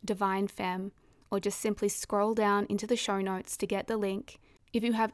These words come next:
any questions at all about the program, please just email me, send me a D M. So like I said, there's only a limited time to join us. Head to connie chapman dot com slash divine femme.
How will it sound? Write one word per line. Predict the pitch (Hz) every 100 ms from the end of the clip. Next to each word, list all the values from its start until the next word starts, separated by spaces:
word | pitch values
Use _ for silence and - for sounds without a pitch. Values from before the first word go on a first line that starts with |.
| -
any | 262 302
questions | 294 277 269 262 240
at |
all | 208 196
about | 196 -
the |
program, | - 202 196 196 196
please | - 269
just | 302 285 220
email | 220 220
me, | 220 220 220 220 _
send | - 226 226
me | 240
a |
D | 233 247
M. | 214 202 214 - _ _ _
So | - -
like | 220 214
I | 240
said, | 226 233 220
there's | 208 202
only | 220 220 220
a |
limited | 214 214 226 269 277
time | - 240 240
to | 247
join | 247 226 214 214
us. | 214 214 -
Head | 220
to | 220
connie | - 208 208
chapman | - 220
dot | 226 226
com | - 202 202 202
slash | - - 208 -
divine | 233 208 202 202
femme. | - 196 196 196 196